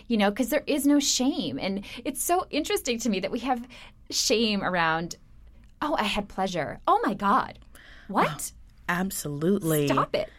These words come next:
Speaker 2: I, I can't believe we haven't talked about the, the gender double standard when it comes to promiscuity yet, but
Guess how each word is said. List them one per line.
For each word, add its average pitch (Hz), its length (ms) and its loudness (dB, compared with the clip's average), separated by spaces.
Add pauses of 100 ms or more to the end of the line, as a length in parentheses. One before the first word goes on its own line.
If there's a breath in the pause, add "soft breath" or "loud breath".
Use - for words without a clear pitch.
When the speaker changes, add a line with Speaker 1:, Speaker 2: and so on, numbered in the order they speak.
(180)
Speaker 2:
I, 466 580 2
I 202 60 -2
can't 262 240 4
believe 214 300 4
we 214 80 4
haven't 180 320 0
talked 180 220 0
about 170 260 0
the, 151 240 0 (340 loud breath)
the 185 220 4
gender 190 360 4
double 175 280 2
standard 226 460 4
when 165 100 2
it - 60 -2
comes 170 240 -4
to 165 60 -6
promiscuity 180 680 0
yet, 143 340 2 (240 loud breath)
but 151 200 2